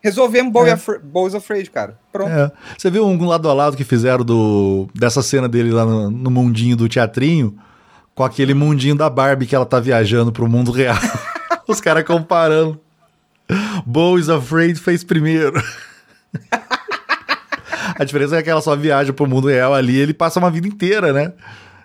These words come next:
Speaker 1: É verdade.
Speaker 2: Né, naquele,
Speaker 1: Dele,
Speaker 2: naquele,
Speaker 1: realmente.
Speaker 2: inclusive essa moça que faz a mãe dele jovem, hein?
Speaker 1: É, bonita
Speaker 2: Misericórdia.
Speaker 1: mesmo.
Speaker 2: Mas, ó, então eu vou dar aqui, eu vou dar dez cabeças arrancadas.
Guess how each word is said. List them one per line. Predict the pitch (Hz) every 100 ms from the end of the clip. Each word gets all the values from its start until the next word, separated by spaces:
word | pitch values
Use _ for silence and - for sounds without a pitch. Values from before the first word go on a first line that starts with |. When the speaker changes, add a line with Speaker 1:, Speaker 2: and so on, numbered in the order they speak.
| _ _
Speaker 1:
É | 117
verdade. | 117 120 120 104 92 92 _
Speaker 2:
Né, | 107 113
naquele, | 113 110 107 101
Speaker 1:
Dele, |
Speaker 2:
naquele, | 98 95 98
Speaker 1:
realmente. | 95 95 95 -
Speaker 2:
inclusive | 104 104
essa | 131 139
moça | 117 113
que | -
faz | 104 107
a |
mãe | 101 104 92
dele | 95 95
jovem, | 87 92 117 131
hein? | 143 190 - _ _ _ _ _ _ _ _
Speaker 1:
É, | 104 98
bonita | 147
Speaker 2:
Misericórdia. | 190 220 - -
Speaker 1:
mesmo. | 117 113 - _ _ - - - _ _ _
Speaker 2:
Mas, | 151 190 202
ó, | 196 123
então | 113 196
eu | 196
vou | 196
dar | 175
aqui, | 170 -
eu | 165
vou | 160
dar | 151
dez | 151 147 180
cabeças | - 160 143 143 139 123
arrancadas. | 123 117 123 139 131 101 - - - -